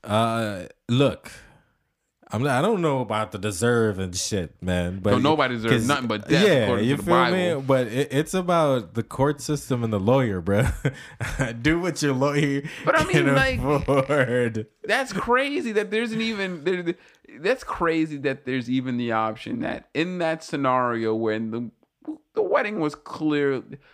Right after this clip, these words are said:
Speaker 2: the marriage clearly is not, so it's not a solid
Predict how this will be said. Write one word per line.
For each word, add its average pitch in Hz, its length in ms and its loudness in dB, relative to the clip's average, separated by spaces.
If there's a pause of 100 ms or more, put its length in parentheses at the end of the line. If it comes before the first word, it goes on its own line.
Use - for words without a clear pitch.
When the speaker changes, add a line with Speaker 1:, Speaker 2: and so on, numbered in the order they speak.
(120)
Speaker 2:
the 175 60 -8
marriage 170 540 -2
clearly 143 480 -2
is 120 140 -4
not, 113 320 -6 (920)
so 123 440 -4
it's 135 200 -4
not 151 180 0
a 113 80 -2
solid 113 540 -2